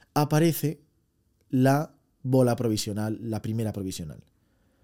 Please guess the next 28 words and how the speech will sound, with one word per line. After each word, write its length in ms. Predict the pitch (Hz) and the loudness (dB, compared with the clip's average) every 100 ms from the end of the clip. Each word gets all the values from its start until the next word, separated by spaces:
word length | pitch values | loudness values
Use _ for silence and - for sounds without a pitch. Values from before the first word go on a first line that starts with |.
| _ _ _ _ | _ _ _ _
Claro, 320 | - 120 101 - | 0 0 0 2
una 240 | 139 139 | 4 4
vez 120 | 135 | 2
aparece 320 | 131 131 135 | 2 0 0
la 100 | 101 | -2
primera 200 | 92 101 | -4 -4
provisional, 640 | 120 123 120 127 131 135 - _ _ _ _ _ _ _ - | -2 -2 -2 -2 -2 -4 -8 _ _ _ _ _ _ _ -4
esto 480 | 135 - 190 185 185 _ - | -2 0 0 -2 -4 _ -6
tendría 300 | 135 127 160 | -2 0 0
que 80 | 170 | 0
buscarlo 260 | 160 - | 0 2
en 60 | 156 | 2
las 120 | 135 | 2
reglas, 420 | 143 156 175 165 | 0 0 0 -2
no, 260 | 147 135 123 | -2 0 0
no 120 | 135 | 2
lo, 140 | 151 156 | 2 2
lo 100 | 156 | 2
he 40 | |
buscado 240 | 147 - | 2 2
muy 120 | 151 156 | 2 2
rápido 300 | 151 170 160 | 2 0 0
y 40 | |
no 80 | 127 | 0
lo 80 | 123 | -2
he 40 | |
encontrado, 480 | 110 101 87 82 101 | -4 -6 -4 -4 -4
¿eh? 180 | 147 | -6